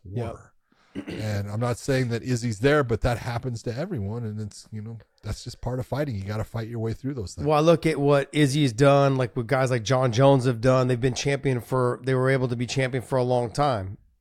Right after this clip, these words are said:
Speaker 1: <clears throat> And then when you get to that top, like you said, there's only way to, one way to go, and that's down. And I take, I look at Izzy, and I'm like, I tip my hat to you, bro, my man, because you came off the knockout loss to Alex. You came back and got it back.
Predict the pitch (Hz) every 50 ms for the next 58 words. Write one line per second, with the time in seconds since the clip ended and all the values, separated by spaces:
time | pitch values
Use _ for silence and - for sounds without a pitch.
0 | _ _ _ - 127 127 123 117 110 - - - - - - 127 131 131 131 131
1 | 127 120 113 127 127 - 139 127 135 127 131 - - 156 165 156 - - 117 104
2 | 123 110 - 160 151 131 127 120 127 131 127 123 123 127 127 131 139 - - 131
3 | 139 139 131 131 131 123 120 113 131 147 147 139 123 123 123 113 - - 113 127
4 | 135 143 127 104 92 92 - _ _ _ _ _ _ _ _ _ - - 131 127
5 | 135 143 - - 170 170 160 151 - - - _ _ _ _ _ _ _ _ _
6 | _ - - - - - 160 180 185 175 - - 143 - - 151 165 143 143 143
7 | 139 135 131 123 117 104 - - - - - 147 147 - - 165 143 139 120 117
8 | 127 165 196 - - 143 131 123 110 117 123 127 127 - - 127 123 131 139 127
9 | 127 135 143 160 160 - - _ _ - - - 117 - - 143 120 107 - -
10 | - 131 123 117 - - 160 165 165 165 160 156 151 - 156 147 151 151 156 147
11 | - 156 143 135 127 127 139 156 160 156 147 - - 147 139 135 131 131 - 139
12 | 143 175 196 156 123 110 - - - _ _ _ _ _ - 117 110 - - 139
13 | 147 147 143 147 143 131 - 139 127 117 127 120 120 107 101 107 117 113 92 -
14 | - - -